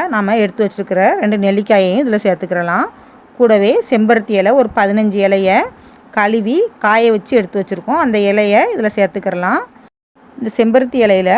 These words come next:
நம்முடைய தலைமுடி உதிர்வை தடுக்கிறதோட முடியை கருமையாக்குற சக்தியும் இதுல அதிகமா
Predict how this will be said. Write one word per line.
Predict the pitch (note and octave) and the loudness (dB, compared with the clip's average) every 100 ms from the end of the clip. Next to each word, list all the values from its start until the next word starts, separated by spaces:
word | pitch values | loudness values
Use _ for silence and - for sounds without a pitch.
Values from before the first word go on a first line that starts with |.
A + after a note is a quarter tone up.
| F#4 A#3 | 0 0
நம்முடைய | G#3 G3+ B3+ F#4 | 0 2 2 2
தலைமுடி | G#3 A#3+ B3 A#3 G#3 G3+ | 0 2 2 0 0 -2
உதிர்வை | C4 C4 A3+ | 2 2 2
தடுக்கிறதோட | G3 F#3+ G3+ F#3+ F#3 F3+ A#3+ F#4 | -2 -2 -2 2 2 4 2 2
முடியை | A#3 B3 A#3+ E4+ A3 | 0 2 2 2 -2
கருமையாக்குற | A3+ C4 B3 A3+ A3 G#3 | 0 2 2 2 -2 -2
சக்தியும் | - A#3+ C#4 | -4 0 2
இதுல | B3 F#3 | 2 2
அதிகமா | G3+ G#3+ G#3+ | 0 0 0